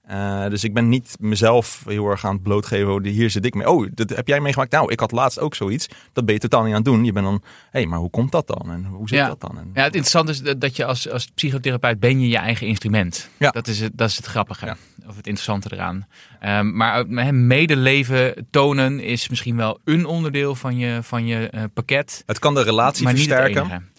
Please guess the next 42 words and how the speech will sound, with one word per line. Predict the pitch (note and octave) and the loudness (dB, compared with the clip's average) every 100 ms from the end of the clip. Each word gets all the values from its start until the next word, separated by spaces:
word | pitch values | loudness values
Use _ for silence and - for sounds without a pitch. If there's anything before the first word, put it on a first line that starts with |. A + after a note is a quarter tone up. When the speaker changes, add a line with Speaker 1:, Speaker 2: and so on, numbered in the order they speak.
| - | -12
Speaker 2:
En | - | 0
Speaker 1:
En | A#2 | 4
Speaker 2:
bovendien, | C3+ E3 | 4 4
je | D#3 | 4
hebt | D#3+ | 2
soms | - E3 | 2 2
ook | C#3+ | 0
iemand | D3+ C3+ | 0 0
nodig | C3 B2+ B2+ | 2 2 0
die | B2+ A#2+ A#2 | 0 0 2
niet | A#2+ C3 | 2 2
alleen | A#2+ A2 A2 | 2 2 2
maar | G#2 G2+ G2+ | 2 2 0
je | G#2+ G#2 G#2 G2+ G2 G#2+ A2+ | -2 -2 0 0 -2 -6 -4
wil, | A#2+ A#2 G#2+ | 0 0 0
wil | G#2+ A2+ | -2 0
knuffelen | C3+ C#3 - B2 | 2 2 4 2
en | A2+ A#2 | 2 0
wil, | A2+ | 0
voor | - A#2+ | 0 0
je | |
wil | A2 A2+ | 2 2
zorgen | B2 B2+ B2+ | 2 2 2
en | A2 | 0
je | |
heel | G#2+ A2+ | 2 2
zielig | C#3 C#3+ | 2 -2
vindt, | B2 A2 A#2+ | -2 -2 0
maar | G#2 | -2
ook | B2+ | -2
iemand | B2+ B2 A#2 | 0 0 0
die | A#2 | -4
je | G#2 | -6
gewoon | A2+ G2+ | -6 -6
een | |
schop | G2+ B2+ B2+ | -4 -4 -2
onder | A2 G#2+ | -2 0
je | |
hol | G2 G#2+ C3 | 2 2 2
moet | G2 F2+ | 2 -2
geven. | F#2 F2+ G2 | -4 -4 -2
Speaker 1:
Ja. | D#3 | -2